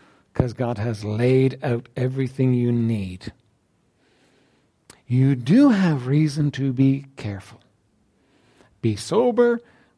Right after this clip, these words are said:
be vigilant. But you know what? If you're sober and vigilant and you walk close to God,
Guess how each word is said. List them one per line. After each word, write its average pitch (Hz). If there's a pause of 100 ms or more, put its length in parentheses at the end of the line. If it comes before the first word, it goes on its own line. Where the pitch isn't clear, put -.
(100)
be 139
vigilant. 110
But -
you 269
know 285
what? 285
If -
you're 220
sober 220
and 190
vigilant 185
and 110
you 127
walk 180
close 147
to 117
God, 127